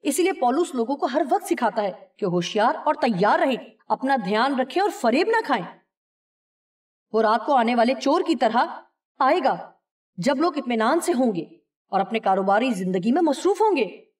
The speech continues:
آپ جانتے ہیں کہ کیوں آپ سوشل میڈیا پر رہتے ہیں یا سیلفیاں لیتے اور ہر چیز کو ہیش ٹیگ کرتے اور WhatsApp چیک کرتے رہتے ہیں اور پتہ نہیں کیا کیا چیک کرتے ہیں جو مجھے معلوم بھی نہیں۔ میں ان سب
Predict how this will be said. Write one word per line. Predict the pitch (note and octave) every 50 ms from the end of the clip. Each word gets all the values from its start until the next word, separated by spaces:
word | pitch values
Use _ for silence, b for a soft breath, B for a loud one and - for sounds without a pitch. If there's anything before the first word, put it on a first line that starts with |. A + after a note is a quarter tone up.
| _ _ _ _ _ _ _ _ -
آپ | G3 F#3 F3 G3+
جانتے | A#3 A#3+ C#4+ C#4+ - F#4
ہیں | F#4
کہ | E4 G4+ -
کیوں | G4 E4+ F4 C#4+ -
آپ | - A3+ A#3 A#3 -
سوشل | - A3+ A3 - C4+
میڈیا | A#3+ G#3+ G3 F#3 A3+ B3+
پر | A#3+ A#3+ G3+
رہتے | F#3+ G3 F#3+ - B3+
ہیں | C#4
یا | C#4+ C4 D4 C#4
سیلفیاں | - B3 G#3+ A3+ - - F4 E4+
لیتے | C#4 B3+ A3+ D4 D4+ D4+ - - - _ _ _ _ _ _ _ _ _ _ _ _ _ _ _ -
اور | D#4 D#4
ہر | D4+ C#4+ F4+ G#4 -
چیز | - D4+ E4 - -
کو | - F#4 D#4+
ہیش | B3 C4+ C#4+ D4+ -
ٹیگ | - G#4 - -
کرتے | C#4+ A#3+ - - F#3 D3 - - - _ _ _ _ _ _ _ _ _ _ _ _ _ _ _ _ _ _ _ _ _ _ _ _ _ -
اور | - D4
WhatsApp | C#4 - - G#3+ C#4 D4 - - D#4+ D#4 - - - - _ _ _ _ _ _ _ _ _ _ _ _ _ _ _ _
چیک | - - G4 A4 A4
کرتے | A#4+ A4 - G4+
رہتے | D#4 C4+ - - G3+
ہیں | F3 D3+ - - -
اور | - D#4
پتہ | - E4+ E4
نہیں | F#4+ F#4 G4+
کیا | F#4+ F#4+ F#4 F#4
کیا | G4+ F#4
چیک | - C#4+ B3+ B3 -
کرتے | G#3 F3+ - A#3
ہیں | B3
جو | B3+ D4
مجھے | C#4+ C#4 A#3 A#3 B3+
معلوم | A#3+ G#3+ G#3+ B3+ D4 D4
بھی | D4 B3+
نہیں۔ | A3 G3 F#3 F3 - - -
میں | D#4 F4
ان | F#4+ F#4+
سب | F#4+ F#4